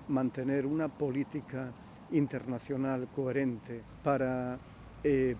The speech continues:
poder asegurar el estudio sistemático, la protección para el futuro y, en definitiva, la valorización del arte rupestre por parte de las comunidades vivas.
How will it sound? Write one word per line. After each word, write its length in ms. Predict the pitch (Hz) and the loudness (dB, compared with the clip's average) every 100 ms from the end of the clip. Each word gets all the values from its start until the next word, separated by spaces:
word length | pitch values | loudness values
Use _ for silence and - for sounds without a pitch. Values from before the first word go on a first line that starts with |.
| - | 0
poder 340 | 139 123 135 | 2 4 2
asegurar 640 | 135 - 127 127 127 131 127 | 2 -2 -4 -2 0 0 0
el 120 | 127 | -2
estudio 320 | 113 - 131 | -4 -4 -2
sistemático, 1080 | 120 120 - 127 131 - 123 139 135 131 123 - - - - | -2 -4 -2 0 0 -2 -4 0 0 0 -2 -6 -12 -12 -6
la 300 | 131 127 123 120 | -2 0 0 -2
protección 460 | 131 147 - 135 | -4 -4 0 0
para 180 | 131 123 | 2 0
el 60 | 127 | 0
futuro 680 | 143 123 147 143 147 151 143 | -2 0 4 6 6 6 4
y, 160 | 120 | 2
en 100 | 120 | 0
definitiva, 580 | 117 113 117 - 127 127 | -2 -4 -4 -2 0 2
la 260 | 123 123 120 | 2 0 0
valorización 920 | 127 120 120 117 120 - 135 131 127 - - - | -2 -2 -2 -4 -8 -2 0 0 -2 -6 -14 -6
del 160 | 135 131 | 2 2
arte 200 | 127 139 | 2 0
rupestre 500 | 131 - 143 - 147 | -2 0 -2 0 -2
por 180 | - 117 | -2 -4
parte 500 | 135 120 - 131 123 - - - | -4 -4 -2 -4 -4 -8 -18 -6
de 120 | 139 127 | 0 0
las 120 | - | 0
comunidades 520 | 127 120 123 123 123 | -2 0 0 0 -2
vivas. 420 | 160 117 117 - | -4 -6 -10 -14